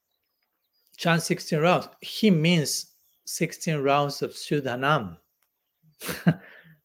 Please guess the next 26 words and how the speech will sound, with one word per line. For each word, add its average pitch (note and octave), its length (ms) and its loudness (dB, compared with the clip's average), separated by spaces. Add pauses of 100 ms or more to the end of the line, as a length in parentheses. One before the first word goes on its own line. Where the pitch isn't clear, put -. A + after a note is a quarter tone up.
(360)
Because D#3 180 2
for D3+ 200 8
him, E3+ 340 4
that's F3+ 320 6
the E3 80 -2
holy B2+ 300 0
name. G2 260 -10 (640)
That's F#3 200 4
the E3 120 2
holy D3+ 680 4 (400)
name. G2+ 280 -10 (600)
<laughs> - 1120 -6
Namaparad E3 600 4
is E3+ 140 -2
not F3 180 0
the D3 80 4
holy C#3 640 2 (540)
name. A2+ 300 -8 (360)
<laughs> - 80 0 (1900)
And D#3 100 -4
the D#3+ 80 0
same A#3 300 4
with A3 140 6
the G#3 80 8
regulative F#3+ 580 4
principles. - 800 -6